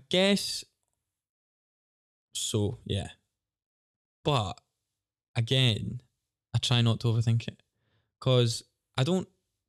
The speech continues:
make a sketch to think, "This is gonna be a banger." Or I don't write a s-, I don't write a sketch to think that this is gonna blow up. 'Cause if you anticipate something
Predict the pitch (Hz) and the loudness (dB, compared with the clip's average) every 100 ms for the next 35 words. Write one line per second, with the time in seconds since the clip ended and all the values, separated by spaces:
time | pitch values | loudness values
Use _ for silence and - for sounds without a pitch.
0 | - 131 135 131 120 117 113 - - 113 | 0 2 2 0 -4 0 -2 -2 -4 -2
1 | 104 98 - _ _ _ _ _ _ _ | -2 -2 -8 _ _ _ _ _ _ _
2 | _ _ _ _ _ _ - 113 - 120 | _ _ _ _ _ _ 0 0 2 -2
3 | 107 107 107 104 101 101 101 _ _ _ | 0 0 0 0 0 0 -2 _ _ _
4 | _ _ _ _ _ _ _ - 127 143 | _ _ _ _ _ _ _ -2 0 0
5 | - 120 123 - 123 123 135 117 117 113 | 0 0 0 0 -2 0 0 2 2 2
6 | - 113 - 113 107 95 117 117 120 117 | 0 0 0 0 0 0 0 0 0 0
7 | 113 117 104 98 95 - - 120 110 104 | 0 2 2 2 0 -4 -6 0 2 2
8 | - _ _ _ _ _ _ - 117 127 | 0 _ _ _ _ _ _ -2 0 2
9 | 175 147 127 139 - - 123 127 117 113 | 2 2 2 0 -2 0 0 2 2 2
10 | 104 | 0